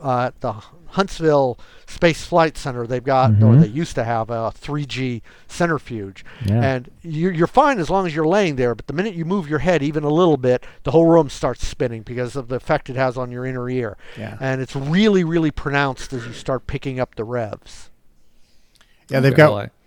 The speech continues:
Speaker 2: Oh, go ahead,
Speaker 3: I don't
Speaker 2: Dave.
Speaker 3: have, no, I don't have, no, you know, any data to go on, but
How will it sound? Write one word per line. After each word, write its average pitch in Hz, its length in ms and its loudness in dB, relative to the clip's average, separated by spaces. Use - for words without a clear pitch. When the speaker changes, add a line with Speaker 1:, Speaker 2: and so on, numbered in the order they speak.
Speaker 2:
Oh, 127 60 -4
go 139 80 2
ahead, 143 140 4
Speaker 3:
I 160 40 0
don't 131 40 0
Speaker 2:
Dave. 107 140 -2
Speaker 3:
have, - 260 -20
no, 143 200 -6
I 135 100 -2
don't 139 120 0
have, 92 240 -6
no, 87 240 -12
you 101 80 -10
know, 73 140 -14
any 85 180 -10
data 82 320 -10
to 80 100 -12
go 92 280 -8
on, 78 260 -10
but 82 160 -12